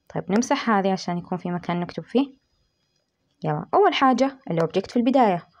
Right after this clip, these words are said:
وين ال object؟ Rice. يلا نحطه في البداية. Rice. ناخذ الفعل. إيش بنسوي في الفعل؟ بنحطه be زائد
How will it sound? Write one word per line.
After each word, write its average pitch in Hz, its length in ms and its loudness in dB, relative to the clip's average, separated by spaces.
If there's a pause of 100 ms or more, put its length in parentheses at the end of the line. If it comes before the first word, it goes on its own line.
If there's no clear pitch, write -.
(380)
وين 160 380 2
ال 240 160 2
object؟ 254 440 -2 (760)
Rice. 170 440 0
يلا 160 180 0
نحطه 190 260 -6
في - 60 -4
البداية. 170 520 -2
Rice. 185 680 -2 (1600)
ناخذ 160 440 -2
الفعل. 208 420 0 (420)
إيش - 100 -4
بنسوي 226 300 4
في 185 100 0
الفعل؟ 151 420 -2
بنحطه 165 480 -4
be 220 200 2
زائد 208 460 2